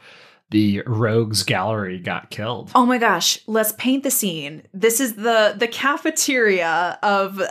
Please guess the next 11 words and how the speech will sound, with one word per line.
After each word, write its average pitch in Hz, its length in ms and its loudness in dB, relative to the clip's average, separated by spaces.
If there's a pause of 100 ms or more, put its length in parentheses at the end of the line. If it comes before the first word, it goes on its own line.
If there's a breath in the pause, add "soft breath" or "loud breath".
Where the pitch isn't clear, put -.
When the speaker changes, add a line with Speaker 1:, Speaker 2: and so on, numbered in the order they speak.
Speaker 2:
I 208 120 2
guess, 269 360 2
the 269 120 0
most 247 320 2
highly 262 360 2
guarded 226 380 2
prison 208 340 0
in 180 140 -6
Coruscant. 180 840 0
Speaker 1:
It 151 100 4
is 190 460 2